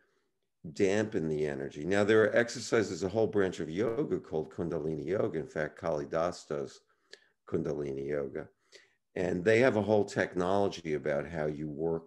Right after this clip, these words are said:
with the energy, and, and it's quite beautiful. Maybe someday we'll get, get her to talk about it. Um, but this is a healing energy, and it, and it, when it's mistaken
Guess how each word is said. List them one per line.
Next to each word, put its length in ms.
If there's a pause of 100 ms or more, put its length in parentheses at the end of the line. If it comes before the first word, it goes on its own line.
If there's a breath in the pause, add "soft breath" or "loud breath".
(120)
with 160
the 160
energy, 400
and, 220
and 160
it's 140 (120)
quite 260
beautiful. 400
Maybe 360 (300 soft breath)
someday 400
we'll 120
get, 400
get 140
her 140
to 80
talk 340
about 320
it. 80 (920 loud breath)
Um, 540 (2250)
but 160
this 240
is 120
a 60
healing 640
energy, 480
and 80
it, 180
and 140
it, 60
when 180
it's 160
mistaken 960